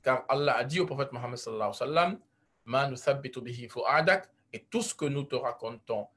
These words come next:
des récits, des messagers avant toi, c'est pour raffermir ton cœur.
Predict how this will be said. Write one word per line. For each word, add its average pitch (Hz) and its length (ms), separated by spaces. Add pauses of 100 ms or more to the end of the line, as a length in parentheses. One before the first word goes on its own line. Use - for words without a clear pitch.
(120)
des 120 160
récits, 123 520 (180)
des 123 140
messagers 127 720 (300)
avant 135 320
toi, - 440 (640)
c'est - 460 (100)
pour 156 300
raffermir 131 680
ton 110 200
cœur. 120 420